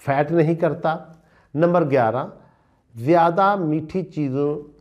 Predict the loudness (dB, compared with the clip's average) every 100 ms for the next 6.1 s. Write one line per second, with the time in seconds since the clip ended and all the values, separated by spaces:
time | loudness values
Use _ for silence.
0 | _ _ _ _ _ 0 4 4 4 2
1 | 0 -2 0 2 2 -2 -2 0 0 -2
2 | -2 -2 -2 -2 0 0 0 -2 -2 -4
3 | -2 -2 -2 -4 -6 -6 -2 0 -2 -4
4 | -12 -12 -16 _ -4 0 0 0 0 -2
5 | -4 -4 -4 -2 -2 -2 -6 -6 -6 -4
6 | -4